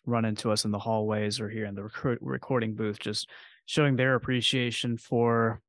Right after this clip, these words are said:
the work we do on the podcast. And we are just as appreciative of you all for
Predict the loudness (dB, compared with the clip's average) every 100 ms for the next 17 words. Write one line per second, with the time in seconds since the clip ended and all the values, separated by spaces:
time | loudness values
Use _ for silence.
0 | _ 0 0 2 2 4 2 2 0 0
1 | 0 0 0 0 0 0 2 2 0 0
2 | 0 0 -2 -4 -4 -4 -2 -2 -2 -4
3 | _ -20 _ -2 2 4 4 4 -2 -6
4 | -4 -2 0 -2